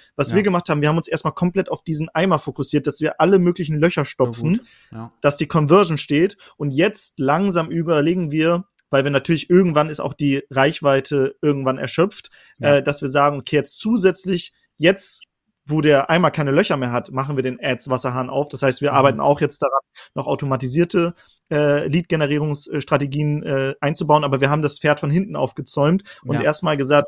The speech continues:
Speaker 1: wir wollen erstmal eine richtig gute Conversion haben und erst, wenn das zu hundert Prozent steht und alle Systeme dahinter, auch unser Vertriebsprozess ist sehr, sehr gut, würde ich sagen,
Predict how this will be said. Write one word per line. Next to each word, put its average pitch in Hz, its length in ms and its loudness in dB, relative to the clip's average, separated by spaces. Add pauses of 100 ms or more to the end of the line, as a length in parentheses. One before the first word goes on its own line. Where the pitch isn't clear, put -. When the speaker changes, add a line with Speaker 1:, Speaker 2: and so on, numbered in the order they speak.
Speaker 1:
wir 143 140 2
wollen 151 100 -2
erstmal 180 380 -2
eine 156 100 -2
richtig 160 340 -2
gute 160 200 -4
Conversion 160 500 0
haben 202 300 -2 (240)
und 139 100 -6
erst, 143 300 -2
wenn 151 200 -2
das 220 240 0
zu 196 120 0
hundert 196 240 0
Prozent 170 260 -4
steht 165 240 2
und 147 80 -8
alle 165 200 -2
Systeme 160 380 -2
dahinter, 135 340 -2
auch 131 100 0
unser 139 200 0
Vertriebsprozess 143 720 -4
ist - 180 -8 (200)
sehr, 143 180 2
sehr 139 140 0
gut, 196 160 -6
würde 131 120 -4
ich - 80 -6
sagen, 131 300 -2